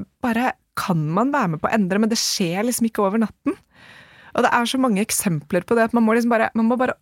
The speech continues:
når man begynner med noe, man bare vite sånn, dette er for det lange løp, liksom. Dette er mange år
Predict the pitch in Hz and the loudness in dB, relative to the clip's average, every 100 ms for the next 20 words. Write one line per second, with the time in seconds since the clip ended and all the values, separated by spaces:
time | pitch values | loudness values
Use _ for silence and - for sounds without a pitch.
0 | _ _ _ - 220 214 240 240 240 185 | _ _ _ -2 0 2 2 0 0 -2
1 | 160 160 220 226 226 220 208 185 196 190 | -4 -2 0 2 0 0 -2 -2 -2 -2
2 | - _ _ _ - 202 196 196 220 226 | -10 _ _ _ -8 -4 -2 0 0 0
3 | 202 165 175 165 151 - 147 - 196 - | -2 -4 -4 -4 -6 -8 -10 -2 -4 -4
4 | - 202 196 196 185 - 180 156 175 | -8 -2 0 0 -2 -4 -6 0 0